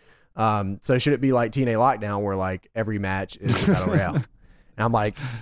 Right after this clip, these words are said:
Speaker 1: "That's not, like, an awful idea." I'm like, "That could work." I mean, I, it would be, it would definitely be different, and I, I, I, it would take a lot of change for them to do that. But I mean, it's not a horrible idea.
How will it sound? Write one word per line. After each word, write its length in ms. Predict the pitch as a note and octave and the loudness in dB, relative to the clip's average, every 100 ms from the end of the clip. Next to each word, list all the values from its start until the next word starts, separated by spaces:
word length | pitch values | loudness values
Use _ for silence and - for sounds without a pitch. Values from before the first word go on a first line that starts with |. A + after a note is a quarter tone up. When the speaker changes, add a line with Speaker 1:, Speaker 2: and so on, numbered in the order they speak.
| - | -12
Speaker 1:
"That's 400 | A2 C#3 D3+ D3 | 0 2 2 2
not, 400 | C#3+ C3 C3 C3 | 0 4 4 4
like, 180 | B2 A#2 | 2 0
an 60 | B2 | 2
awful 300 | A2+ A2+ A#2 | 0 2 4
idea." 260 | C#3 G3 G2 | 6 6 4
I'm 200 | G2+ C3 | 2 2
like, 140 | C3 | 2
"That 300 | C#3+ D#3 D3+ | 2 2 2
could 320 | D#3+ D3+ C#3+ | 2 2 2
work." 240 | C#3 F3 B2+ | 2 4 4
I 80 | C#3 | 2
mean, 100 | D3 | 4
I, 120 | D3 | 2
it 200 | D3+ D3+ | 4 4
would 140 | D#3+ D3+ | 4 6
be, 300 | D3+ D3 C3+ | 6 4 4
it 100 | D3 | 4
would 140 | D3 | 4
definitely 520 | D#3 D#3 C#3+ C3 B2+ - _ _ _ D3 | 4 4 2 2 0 -6 _ _ _ -2
be 140 | C3+ C3 | 2 4
different, 400 | C#3+ D3+ A#2 C#3 - | 4 2 -2 -6 -4
and 100 | B2 | 2
I, 380 | C3 B2+ A2 A#2 | 2 0 -2 -6
I, 40 | A#2 | -8
I, 260 | G#2+ A2 A2+ | -6 -4 -4
it 320 | A2 B2+ B2+ | -6 -6 -6
would 200 | B2 A2 - - | -8 -12 -12 -6
take 120 | C#3+ | 0
a 40 | |
lot 160 | C3+ C3 | 2 2
of 40 | |
change 460 | B2 D3+ E3 C3 C3+ | 2 0 2 0 -2
for 100 | C3+ | -2
them 140 | B2 | -2
to 60 | A#2 | 0
do 120 | B2 | 0
that. 260 | D3 A2+ B2+ | 2 2 2
But 180 | A2+ A#2 - | -2 -4 -4
I 100 | A2 | -2
mean, 360 | A#2+ A#2 A2+ A2 - - - - - | -2 0 -2 -2 0 2 2 0 0
it's 180 | - A2 | 0 2
not 340 | B2+ C3+ B2+ - | 2 2 2 -2
a 80 | G#2+ | -4
horrible 340 | G#2 D#3 A2 | 0 0 0
idea. 340 | F2 E2+ E2+ | -4 -6 -6